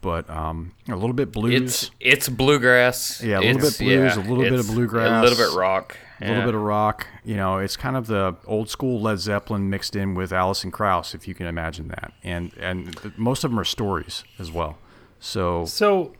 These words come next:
Speaker 1: it's worth a
Speaker 3: Raising
Speaker 1: listen.
Speaker 3: Sand is the album,
Speaker 1: Mm-hmm.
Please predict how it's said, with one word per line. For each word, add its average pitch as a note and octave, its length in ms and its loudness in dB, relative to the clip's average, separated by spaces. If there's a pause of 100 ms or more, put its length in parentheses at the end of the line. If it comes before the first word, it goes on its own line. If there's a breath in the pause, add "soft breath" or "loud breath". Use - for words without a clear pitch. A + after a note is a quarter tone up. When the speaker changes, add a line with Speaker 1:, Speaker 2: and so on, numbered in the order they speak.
Speaker 1:
it's A#2 160 -8
worth A2 120 -2
a - 20 0
Speaker 3:
Raising G#3+ 320 0
Speaker 1:
listen. F#3 40 -2
Speaker 3:
Sand D#3 460 -2
is C3 260 -2
the A#2+ 520 -8 (120)
album, B2 720 -2
Speaker 1:
Mm-hmm. G#2 240 -2